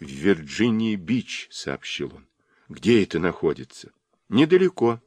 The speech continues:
Летишь в Ричмонд, оттуда рейсовым самолётом можешь перебраться в Норфолк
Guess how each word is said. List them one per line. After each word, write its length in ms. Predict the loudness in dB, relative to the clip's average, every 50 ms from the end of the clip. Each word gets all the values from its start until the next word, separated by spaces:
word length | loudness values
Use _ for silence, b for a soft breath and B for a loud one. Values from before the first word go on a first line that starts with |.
| _ _ _ _ _ _ b b b b b b b -2
Летишь 500 | 2 2 2 2 0 -2 -2 -2 -2 -2
в 80 | 0
Ричмонд, 640 | 0 0 0 0 -2 -4 -4 -4 -4 -6 -10 _ _ _ _ b b b b b b b b
оттуда 520 | -2 -2 -2 -2 -2 -2 -2 0 4 4 4
рейсовым 600 | 6 6 4 4 2 -2 -2 -2 0 0 -2 -2
самолётом 640 | -2 -2 0 2 4 6 6 6 4 4 0 -2 -2
можешь 440 | 0 2 2 2 0 -2 -6 -6
перебраться 680 | -6 -4 -2 0 0 2 2 0 0 -2 -4 -6 -6 -4
в 60 | -2
Норфолк 720 | 0 0 0 0 0 -2 -4 -4 -4 -4 -4 -6 -10 -18